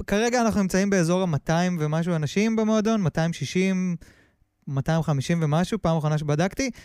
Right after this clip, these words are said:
זה לא מספיק בשביל ל-, להחזיק את המועדון הזה, לצערי.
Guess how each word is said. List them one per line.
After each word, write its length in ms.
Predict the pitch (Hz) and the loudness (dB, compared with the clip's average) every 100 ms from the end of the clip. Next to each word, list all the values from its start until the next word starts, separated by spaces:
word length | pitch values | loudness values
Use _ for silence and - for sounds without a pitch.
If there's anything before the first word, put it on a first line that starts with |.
| - _ _ _ | -20 _ _ _
זה 280 | 139 143 180 | -6 0 2
לא 240 | 180 240 | 2 2
מספיק 520 | 262 - - 190 - 165 | -2 -2 0 -2 -2 -6
בשביל 500 | 151 151 165 160 165 | -4 -2 0 -2 -2
ל-, 280 | 190 151 147 | -2 0 0
להחזיק 400 | 143 120 151 170 | -2 -2 -4 -4
את 80 | 180 | -2
המועדון 360 | 151 135 156 | -2 0 0
הזה, 200 | 170 160 | 0 0
לצערי. 580 | 131 - 143 135 180 247 | 0 0 -2 0 2 0